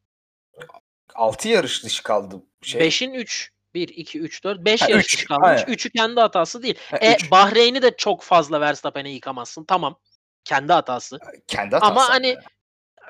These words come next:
Speaker 2: baş, dış etmenler var. Hani gidip birine çarpmıyor ya da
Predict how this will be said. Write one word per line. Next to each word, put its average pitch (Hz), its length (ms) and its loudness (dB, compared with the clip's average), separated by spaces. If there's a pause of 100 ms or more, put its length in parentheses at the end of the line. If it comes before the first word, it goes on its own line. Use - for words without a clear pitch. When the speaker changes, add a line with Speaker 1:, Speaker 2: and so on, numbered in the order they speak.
(260)
Speaker 2:
baş, 185 400 2
dış 233 140 -4
etmenler 233 640 2
var. 147 100 2
Hani 143 160 -8
gidip 151 280 -14
birine 185 260 -4
çarpmıyor 170 440 2
ya 135 140 -4
da 151 200 2